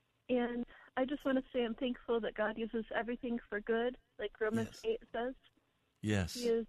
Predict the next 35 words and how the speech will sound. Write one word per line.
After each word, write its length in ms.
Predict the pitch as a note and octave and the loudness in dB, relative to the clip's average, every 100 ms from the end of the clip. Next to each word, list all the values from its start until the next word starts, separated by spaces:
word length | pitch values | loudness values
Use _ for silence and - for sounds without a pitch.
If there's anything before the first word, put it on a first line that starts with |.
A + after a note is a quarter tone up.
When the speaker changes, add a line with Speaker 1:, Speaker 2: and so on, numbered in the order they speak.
| _ A3+ | _ -4
Speaker 1:
uh, 180 | G#3 G#3 | -4 -2
conforming 580 | B3 B3+ B3 B3 B3 A3+ | 0 2 4 2 2 2
us 140 | A3+ - _ - - | -2 -4 _ -20 -4
to 80 | B3 | 0
his 160 | A3+ A3+ B3 | 0 0 0
image, 340 | B3 C4+ C4 - G#3 | 2 2 0 -6 -6
and 240 | G3 F#3+ | -4 -2
nothing 280 | A3 A#3 A#3+ | -2 0 -4
can 180 | - - | -6 -4
separate 320 | A3+ A3 G#3+ | -4 0 -2
us 100 | G#3+ - | -2 -6
from 120 | A#3 | -6
his 120 | G#3+ - | -6 -4
love. 280 | A3 G#3+ B3+ - - _ _ _ _ _ | 0 0 0 -8 -20 _ _ _ _ _
And 300 | G#3+ G3+ G3 | -4 -2 -2
we 100 | G#3+ | 0
Speaker 2:
Hmm. 60 | B3+ | 0
Speaker 1:
have 140 | - | -2
the 60 | A#3 | 0
hope 200 | A#3+ A#3+ | 0 0
of 100 | B3 | -2
heaven. 440 | C4+ A3 F#3+ G#3+ - _ _ _ - | 0 0 -2 -6 -10 _ _ _ -10
And 360 | G3 F#3+ G3 - _ - | -6 -4 -6 -12 _ -2
for 120 | A3+ | 0
everybody 320 | G#3+ A3 A3 | 0 0 0
who's, 260 | A3 G#3+ G#3 - _ | 2 0 0 -8 _
um, 360 | G3+ F#3+ F#3 G3 - _ - - - | -2 -2 -2 -8 -14 _ -20 -8 0
lonely 540 | A#3 A#3 A#3 G#3+ A3 - | 2 4 2 0 -2 -4
or 240 | G#3 G3+ G#3 | -2 -2 2
going 200 | A3+ A3 | 2 2
through, 320 | - G#3 G3+ - - - - | -2 -8 -10 -12 -20 -20 -8
um, 300 | G#3+ G#3 G3+ - _ _ A3 | -2 -2 -2 -8 _ _ -2
difficult 420 | D4 A#3 A#3+ A3+ - | -2 0 0 -2 0
circumstances, 720 | C4+ C4 A3 - G#3 G#3+ G#3 - - - | 0 0 -4 -2 -2 -2 -6 -8 -16 -6
I, 260 | G3+ G3+ | -4 -4